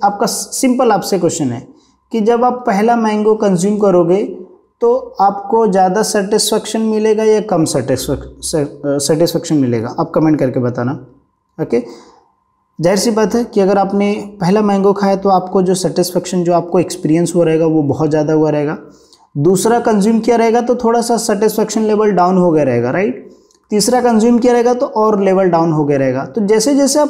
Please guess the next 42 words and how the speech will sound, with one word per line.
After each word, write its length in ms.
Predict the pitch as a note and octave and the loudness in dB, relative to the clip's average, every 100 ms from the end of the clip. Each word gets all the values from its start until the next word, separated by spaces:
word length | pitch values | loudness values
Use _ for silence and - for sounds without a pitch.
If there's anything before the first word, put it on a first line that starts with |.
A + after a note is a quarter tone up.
| C#4+ | 0
consume 400 | G#3 F#3+ A#3 C#4+ | 2 2 4 2
करते 320 | C4 G#3 F#3+ | 2 0 0
जाते 260 | E3+ D3 F#3 | 0 0 0
हो 80 | A3+ | -2
वैसे 280 | A#3+ G3 A#3+ | 0 0 0
वैसे 220 | A3+ A#3+ | 0 0
आपका 260 | A#3 - A3 | -2 -2 0
level, 320 | G3+ G#3 G#3+ | 2 2 0
satisfaction 640 | G3+ F3 F#3+ G3+ F#3+ A3 | 0 -2 -2 -4 -4 -2
level 300 | G#3 G3+ G3+ | 0 2 0
क्या 140 | G3 | 0
होता 220 | F#3+ F3+ G#3 | 0 0 -4
है? 60 | |
कम 180 | G3+ D3 | -2 -2
होते 260 | B2 B2 A#2+ | 0 -2 -6
जाता 240 | A2+ A2+ | -8 -6
है, 60 | D3+ | -2
right? 320 | A#3 - - | 0 -2 -4
ये 160 | E3 F3 | 0 2
एक 140 | E3 | 0
चीज़ 180 | E3 C3+ | -2 -2
हो 80 | C3+ | -2
गया। 160 | A#2+ B2+ - - _ _ A#3 | -6 -10 -14 -20 _ _ -2
दूसरी 300 | C4+ B3+ F3 | 0 2 0
चीज़ 280 | G#3 D4 - - - - _ | 0 -2 -6 -16 -20 -20 _
कि 180 | F#4+ - - | -4 -2 0
आपने 320 | G3 B3+ C#4 C4+ | 0 2 0 0
पाँच 400 | A3 B3+ C4+ - - _ _ _ | 0 0 -2 -8 -14 _ _ _
mango 420 | F#3+ G3 G3+ G3 G#3+ | -4 0 2 2 2
consume 460 | G3+ E3+ D#3+ E3+ | 2 2 2 2
किया 320 | E3 D3 E3 B3+ - | 0 -2 -2 -4 -6
और 160 | A3 A#3+ | -2 0
उस 180 | C4 - | 0 0
पाँच 280 | A3+ B3+ C4 | 0 0 0
mango 380 | A3+ A3+ A3+ B3 | 0 2 2 0
से 160 | B3 | 0
आपको 360 | C4 G#3 F#3 B3 | 0 0 0 0
जो 220 | F3 F#3+ | 2 2
भी 140 | G3+ B3+ | 2 0
satisfaction 720 | - F#3+ G3+ - F#3+ - G3 | 0 -2 -2 -2 -2 -2 0
मिला 300 | F3+ E3+ D#3+ | 0 2 0
रहेगा 300 | D3 C#3 | 0 -2